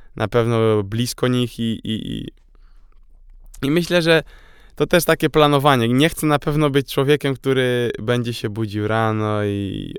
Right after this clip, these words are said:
od dziewiątej do piątej będzie, powiedzmy, miał swoją pracę, gdzie myślę, że, że, że moja narzeczona i przyszła żona też by na to nie pozwoliła, bo, bo ona jest raczej kobietą, która,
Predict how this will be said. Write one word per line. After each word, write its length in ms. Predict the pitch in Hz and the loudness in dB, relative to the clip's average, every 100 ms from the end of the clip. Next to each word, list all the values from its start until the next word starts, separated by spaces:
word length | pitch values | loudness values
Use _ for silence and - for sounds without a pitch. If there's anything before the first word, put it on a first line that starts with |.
| - | -8
od 140 | 104 | -8
dziewiątej 520 | 101 107 107 107 107 | -4 -2 -2 -2 -4
do 120 | 101 98 | -4 -4
piątej 400 | 110 107 101 98 | -2 -4 -4 -4
będzie, 480 | 101 98 104 98 - | -4 -4 -4 -6 -4
powiedzmy, 320 | 101 - 101 | -6 -6 -4
miał 180 | 104 104 | -2 -4
swoją 360 | - 104 98 | -4 -4 -4
pracę, 400 | 92 110 98 - | 0 0 0 -6
gdzie 260 | 95 95 92 - - - - - - - | -10 -10 -10 -12 -20 -20 -14 -10 -8 -2
myślę, 320 | 120 - 123 | -2 2 2
że, 380 | 113 123 120 117 - | 4 4 6 4 0
że, 240 | 113 120 117 | -2 -2 -2
że 180 | 113 120 | -2 -2
moja 500 | 120 120 117 113 113 | 0 2 2 2 0
narzeczona 680 | 113 117 113 - 113 110 110 | -2 -2 -4 -6 -4 -4 -4
i 80 | 107 | -6
przyszła 400 | - 113 120 110 | -8 -6 -4 -2
żona 400 | 113 110 107 101 - - _ - _ | -4 -4 -6 -8 -16 -20 _ -20 _
też 180 | 127 113 | -4 -2
by 120 | 113 | 0
na 140 | 120 113 | 0 2
to 120 | 120 | 2
nie 140 | 117 | 0
pozwoliła, 600 | 113 120 107 117 123 123 | 0 -4 0 0 2 2
bo, 360 | 104 113 107 87 | 2 2 2 0
bo 200 | 98 104 | 2 4
ona 180 | 113 117 | 4 2
jest 180 | 113 113 | 0 0
raczej 380 | 113 113 113 110 | 0 -2 -4 -4
kobietą, 440 | 110 113 107 110 | -2 -2 -2 -6
która, 460 | - 113 107 104 | -6 -4 -2 -4